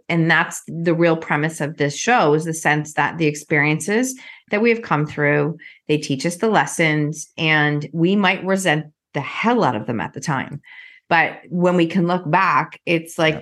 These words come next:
Speaker 2: yeah.
Speaker 1: that's what's brought us here. And so that's the big thing about not let, let's stop hiding those parts of ourselves, because they actually make us who we are. And the more we shame
Speaker 2: Yeah.
Speaker 1: them and cut them off and hide them,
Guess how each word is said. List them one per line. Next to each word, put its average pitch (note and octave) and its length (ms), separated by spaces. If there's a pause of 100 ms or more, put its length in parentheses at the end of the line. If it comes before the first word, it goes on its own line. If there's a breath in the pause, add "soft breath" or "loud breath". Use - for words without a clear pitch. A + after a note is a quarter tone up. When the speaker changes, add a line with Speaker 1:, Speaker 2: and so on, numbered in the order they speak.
Speaker 2:
yeah. D#3+ 100
Speaker 1:
that's E3+ 400
what's E3 280
brought D3+ 320
us D3+ 160
here. B2+ 500
And E3 220
so D#3+ 480
that's F3+ 240
the B3 40
big G#3 240
thing C#4+ 240
about D#3 380
not F3+ 380
let, G3+ 160 (160)
let's G#3+ 280
stop F3 320
hiding F3+ 520
those D#3+ 180
parts F#3 260
of D#3+ 80
ourselves, C#3+ 440
because E3+ 520 (340 loud breath)
they G3 100
actually G#3+ 320
make F3+ 200
us E3+ 120
who F#3+ 100
we D#3 160
are. E3+ 420
And F3 220
the E3 60
more F3 180
we E3+ 100
shame F3+ 300
Speaker 2:
Yeah. F3+ 60
Speaker 1:
them E3+ 120
and D3+ 140
cut F3 180
them E3 140
off D#3+ 180
and D3+ 100
hide C4 320
them, D#3+ 360